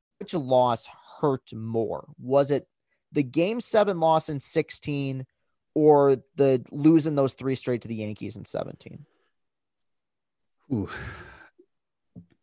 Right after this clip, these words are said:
Speaker 2: I mean, I think you have to say it's the, <sighs> weirdly, I think the Yankees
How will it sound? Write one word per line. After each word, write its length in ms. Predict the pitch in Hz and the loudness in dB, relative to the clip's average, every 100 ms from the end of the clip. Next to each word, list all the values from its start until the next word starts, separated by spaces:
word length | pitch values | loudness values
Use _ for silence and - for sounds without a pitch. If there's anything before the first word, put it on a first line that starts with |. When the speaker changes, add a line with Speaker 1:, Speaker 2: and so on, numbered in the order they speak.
| _ _ _ _ _ | _ _ _ _ _
Speaker 2:
I 100 | 120 | -4
mean, 280 | 127 123 110 | 0 0 -2
I 120 | 104 | -4
think 340 | - 147 127 - | -2 -2 -2 -6
you 240 | 90 107 | -8 -6
have 260 | 98 101 101 | -4 -4 -4
to 100 | - | -6
say 140 | 107 | -4
it's 200 | 104 - | -4 -6
the, 240 | 95 90 - _ _ _ _ _ _ _ - | -8 -6 -8 _ _ _ _ _ _ _ -20
<sighs> 760 | - - - _ _ _ - | -18 -16 -20 _ _ _ -12
weirdly, 440 | 120 127 185 208 175 | -6 0 0 2 2
I 80 | 113 | 2
think 180 | 160 | -2
the 100 | 135 | -2
Yankees 680 | 87 82 85 107 101 - - | -2 -4 -4 -4 -6 -8 -20